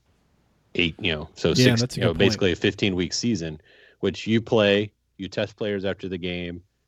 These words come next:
Speaker 1: They've got fourteen days to quarantine if they test positive, and then they might be able to be available for the next game.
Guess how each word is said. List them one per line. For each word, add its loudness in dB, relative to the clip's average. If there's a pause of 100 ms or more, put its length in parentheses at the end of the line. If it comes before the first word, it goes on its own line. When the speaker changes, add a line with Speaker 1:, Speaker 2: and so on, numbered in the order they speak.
(280)
Speaker 1:
They've 0
got 0
fourteen 0
days 2
to -6
quarantine -2
if -2
they 0
test 0
positive, 0
and -6
then 2
they -4
might -2
be -2
able -2
to -8
be -10
available -4
for -12
the -12
next -6
game. -4